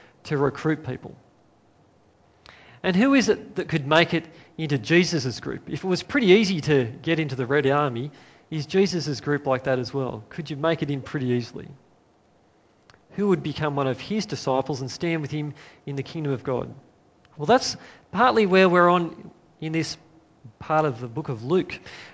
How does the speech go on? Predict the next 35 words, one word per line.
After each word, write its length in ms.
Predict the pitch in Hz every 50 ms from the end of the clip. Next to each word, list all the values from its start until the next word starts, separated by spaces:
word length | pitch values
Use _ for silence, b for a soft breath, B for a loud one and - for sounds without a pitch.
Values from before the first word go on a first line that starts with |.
| B 127
Jesus 420 | 131 185 226 220 233 240 - -
is 140 | 180 143 -
on 200 | - 165 180 196
a 80 | 180
journey, 460 | 147 117 123 131 131 131 151 220 285 285 - - B B B B B B B
and 100 | - 165
he's 160 | 170 151 131
moved 300 | 151 185 208 226 220 214 - -
out 220 | 196 226 269 277
of 80 | 262 -
that 180 | 226 185 143 -
situation, 640 | - - 214 - - 160 170 165 170 - - 170
that 160 | 165 - -
episode 420 | 185 190 - 185 - - 175 165 147
where 100 | 160 151
we 120 | 156 156
saw 240 | - - 175 165 156
him 320 | - 170 165 151 151 139
with 320 | 143 160 156 135 - - B B B B B B B B 135
the 300 | 143 156 156 151 151 -
leader 360 | - 135 143 202 240 254 233
of 80 | 185 135
the 100 | 156 135
Pharisees 540 | - 160 156 170 190 - - 190 165 131 165
in 80 | 151
that 160 | 151 143 151
little 180 | 143 175 160 135
household 500 | 110 120 165 180 180 - - 175 160 -
situation 580 | - 160 139 - 131 139 147 165 160 - 165 147
and 120 | 139 135
a 60 | 127
meal, 400 | 123 123 135 156 185 226 240 - B B B B B B -
and 100 | 156 156
he's 160 | 147 127 -
now 340 | 190 196 196 185 180 160